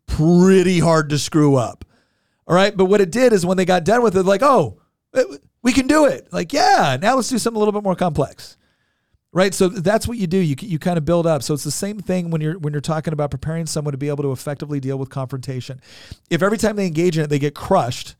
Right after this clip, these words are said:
well, they're gonna wanna avoid it. Now, I will say that different people also ha-, are inclined to deal with confrontation differently. Some people are a little bit more gentle. Some people are a little bit more, like, upfront and let's go for it.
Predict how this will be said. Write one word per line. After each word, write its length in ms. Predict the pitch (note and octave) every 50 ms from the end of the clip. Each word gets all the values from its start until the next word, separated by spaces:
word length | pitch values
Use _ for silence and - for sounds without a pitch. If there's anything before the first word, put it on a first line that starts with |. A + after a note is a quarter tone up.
| _ _ _ _
well, 100 | - A3
they're 80 | A#3 A3+
gonna 140 | A3 A#3 A#3
wanna 180 | A#3 A#3 A3+
avoid 300 | G#3+ G3+ G3+ A#3+ B3+ G#3+
it. 160 | C3 F#2 - _ _ _ _ _ _ _ - - - _ -
Now, 120 | D#3+ F3+
I 60 | F#3
will 160 | F#3 G3+ A3
say 180 | G#3+ - G#3+ F#3+
that 100 | E3 E3
different 340 | C#3+ E3 F3 - G#3 F#3+ -
people 280 | F#3 E3 D#3+ E3+ E3
also 360 | - - D3+ D3+ - - E3 D3+
ha-, 180 | D3+ F3 G3 -
are 160 | D#3+ D3+ D#3+
inclined 600 | D#3 D#3+ D3+ D3 C3+ - - - F3 F#3+ G#3 G#3
to 60 | F#3+
deal 200 | D#3+ D3 D3+ D3
with 120 | D3 C#3 -
confrontation 600 | - C#3+ C3+ - D3 C3+ - C#3+ C3 B2 - C#3+
differently. 380 | C3+ D#3+ D#3+ - F#3 D#3 B2+ A#2
Some 220 | - - E3+ E3
people 240 | D#3+ F3+ E3 - D#3+
are 40 | D3+
a 40 | C#3
little 160 | C3+ C3+ C3+
bit 140 | C3+ C#3+ C#3
more 240 | C3+ C3 B2+ B2
gentle. 380 | A#2 G#2 - D3+ D#3 D#3 F#3+ F#3+
Some 200 | - - D3+ C#3
people 220 | C3 C3+ C3+ C#3
are 40 | C3
a 20 | B2
little 180 | B2 B2+ C3
bit 100 | B2+ C#3
more, 180 | C3+ B2+ B2+ B2
like, 200 | B2 A#2+ A#2 -
upfront 460 | - C#3 C3+ - - - D3+ D#3+ F3
and 80 | D3+ C3
let's 160 | C3 A#2 -
go 180 | - D3+ D#3 D#3
for 220 | - - F3 F3 F3+
it. 100 | F#3